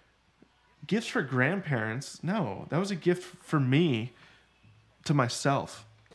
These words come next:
Do you know how grateful I am to be reading these people's positivity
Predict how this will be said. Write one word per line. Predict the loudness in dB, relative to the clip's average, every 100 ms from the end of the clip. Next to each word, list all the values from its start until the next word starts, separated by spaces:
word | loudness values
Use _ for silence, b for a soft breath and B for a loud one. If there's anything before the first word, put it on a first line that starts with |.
| B B B B B -12 -4
Do | 2
you | 6
know | 6
how | 4 2
grateful | 2 2 0 0 2
I | 2
am | 0 -2
to | -2
be | 0
reading | 2 2 2 0 -2 -8 _
these | -2 -2
people's | 0 0 0 -2 -6 -14 0
positivity | 2 2 -2 -4 -2 0 -2